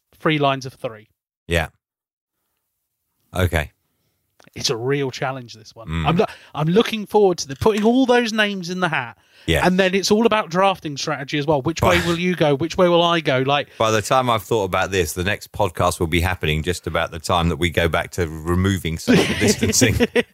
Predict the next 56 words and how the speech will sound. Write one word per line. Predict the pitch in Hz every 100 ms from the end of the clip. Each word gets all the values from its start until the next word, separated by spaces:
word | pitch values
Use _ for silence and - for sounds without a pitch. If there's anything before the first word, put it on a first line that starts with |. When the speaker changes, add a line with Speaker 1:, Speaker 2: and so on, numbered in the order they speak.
| - - -
Speaker 1:
Because | 208 220
I'm | 208 202
really | 208 220 208 202
looking | 208 202 185
forward | 202 185 165
to | 156
hearing | 170 165 160
the | 160
moment | 165 170 156 143
where | 151 143 143 143 _ _ _ _
it's | 175 165
when | 208 240
you | 285
get | 269 254 -
to | -
that, | 196 185 175 - _ -
when | 185 196
I | 226 220
will | 208
do | 180 202
my | 180 175
third | - 185 175 156
pick. | - 135 - _ _ _ _
Speaker 2:
Yeah. | - 90 82 -
Speaker 1:
You'll | 165 202 214
have | 196 190
the | 185
fourth | - 202 185 -
pick, | 143 -
and | 151
it | 160
might | 196 190
be | 185
with | 165 160
the | 160
third | 190 180 -
pick, | 143
I | 156 156
take | 170 143
your | 151 143
fourth | 165 156 -
pick. | 123 - _ _ _
Speaker 2:
Yeah. | 101 101 95 - _ _ -
Speaker 1:
Do | -
you | 220
know | 226
what? | 214 170 165
I |
might | 190 196 180
really | 190 180
put | - 180
the | 165
pressure | 185 175 165
on | 139
with | 131
this. | 127 131 -